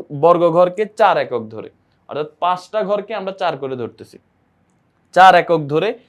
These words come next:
শ্রেণীর উচ্চ সীমাগুলো আমরা বসাচ্ছি। এই যে শ্রেণীর উচ্চ সীমাগুলো বসানো হয়ে গেল সাতষট্টি পর্যন্ত। আর ওয়াই অক্ষে আমরা ক্রমযোজিত গণসংখ্যা বসাবো। ক্রমযোজিত গণসংখ্যা সর্বোচ্চ সত্তর। আমাদের এখানে সত্তরটা ঘর অঙ্কন করতে হবে। তবে সত্তরটা ঘর অঙ্কন করতে গেলে গ্রাফটা অনেক বেশি লম্বা হয়ে যাবে।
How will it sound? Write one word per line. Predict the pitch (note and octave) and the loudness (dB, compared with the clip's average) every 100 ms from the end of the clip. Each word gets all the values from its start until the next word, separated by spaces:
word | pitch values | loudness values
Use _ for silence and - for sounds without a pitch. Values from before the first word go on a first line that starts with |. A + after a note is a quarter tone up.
| _ | _
শ্রেণীর | - E3 F3 F3 | -6 -2 -2 -2
উচ্চ | F3 F3 D#3+ | -4 -6 -8
সীমাগুলো | D3+ D3+ D3 C#3+ | -10 -10 -10 -8
আমরা | B2+ A#2+ | -8 -8
বসাচ্ছি। | A2 G2+ G2+ - G2+ | -8 -8 -10 -14 -14
এই | |
যে | G#2 | -12
শ্রেণীর | G#2 A#2+ | -12 -12
উচ্চ | A#2+ A#2 | -14 -16
সীমাগুলো | G#2+ A2+ A2+ C3+ | -16 -14 -8 -4
বসানো | D#3 A#2 G#2 G#2+ | -2 -4 -6 -10
হয়ে | G#2 G2 | -8 -8
গেল | G2 | -10
সাতষট্টি | - A2+ - G#2+ A2 | -8 -10 -10 -18 -14
পর্যন্ত। | G#2 G2+ F#2+ _ _ _ _ _ _ - | -14 -14 -16 _ _ _ _ _ _ -2
আর | G#2+ A2+ | 0 2
ওয়াই | D3+ F#3+ G#3+ | 6 6 8
অক্ষে | A3+ A#3+ | 4 2
আমরা | A#3 A#3 | 2 0
ক্রমযোজিত | A3+ G#3+ G#3+ G3+ F#3+ | 0 -4 -2 -4 -2
গণসংখ্যা | G3 F#3 F#3 G3 G3 F#3 | -2 -2 -4 -4 -2 0
বসাবো। | D3+ D#3 F#3+ | 0 -2 -6
ক্রমযোজিত | F#3 F#3 F#3 F#3+ F#3 | -6 -8 -6 -8 -8
গণসংখ্যা | F#3+ F3 F3+ F#3+ F#3+ | -10 -10 -14 -16 -16
সর্বোচ্চ | F#3+ E3 D#3+ E3 F3 | -10 -8 -8 -10 -12
সত্তর। | E3+ G3 - A2 - _ _ - | -6 -8 -6 -12 -12 _ _ -6
আমাদের | B2+ D#3 F3+ | -2 0 0
এখানে | F3 F#3+ | -2 -6
সত্তরটা | - F3 - E3+ F3 | -6 -8 -8 -2 0
ঘর | C#3+ D3 | 2 4
অঙ্কন | E3+ C#3+ C3 A#2+ | 4 2 -2 -6
করতে | A#2+ A#2 | -6 -6
হবে। | G#2+ A2+ | -6 -4
তবে | - D#3+ F3+ - _ _ | 0 0 -2 -10 _ _
সত্তরটা | - F#3 F#3 A#3 A3+ A#3 | -10 -6 -4 -6 -2 -2
ঘর | F#3+ G3+ | 2 2
অঙ্কন | G3 F#3+ F#3 | 2 0 -6
করতে | F3 F3+ | -6 -6
গেলে | F3 F#3 | -6 -6
গ্রাফটা | D3 C3+ C#3+ - E3 | -4 -4 -4 -4 -10
অনেক | - D#3 F3 C3 A#2 | -6 -8 -8 -10 -6
বেশি | D3+ G3 | -6 -4
লম্বা | E3 B2 B2 | -4 -4 -6
হয়ে | B2 A#2+ | -8 -8
যাবে। | A2+ C#3+ A#3+ | -8 -10 -14